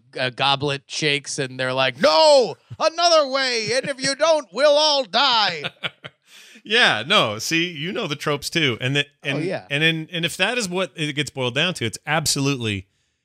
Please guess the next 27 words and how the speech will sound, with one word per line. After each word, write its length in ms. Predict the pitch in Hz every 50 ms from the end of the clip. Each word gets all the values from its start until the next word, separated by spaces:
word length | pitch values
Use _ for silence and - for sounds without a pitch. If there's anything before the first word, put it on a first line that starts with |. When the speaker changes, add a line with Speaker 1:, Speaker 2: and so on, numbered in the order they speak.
| _ _ _ _ _
Speaker 2:
truly 320 | - - 247 254 247 220 170
what 200 | 139 139 139 139
it 120 | 143 143
is. 340 | 160 180 - - - - -
Like, 160 | 117 127 120
I'm 160 | 147 147 151 156
not 220 | 160 180 208 185
gonna 180 | 151 147 127 117
defend 440 | 113 113 - - - 151 160 180 165
it 100 | 147 -
in 60 | 113
that 160 | 101 90 87 95
way 80 | 101
because 300 | 113 113 - - 151 131 123
that's 240 | 160 160 - -
what 240 | 139 139 147 165 160
it 100 | 151 139
is. 220 | 151 175 156 123 110
And 80 | 113
I 60 | 123
think 180 | 123 - 160 151
the 60 | - 139
filmmakers 480 | - 160 143 139 139 123 - 139 113
were 140 | 113 123 117
aware 300 | 107 104 117 139 151 143
of 100 | 120 90
that. 260 | - 90 80 78 78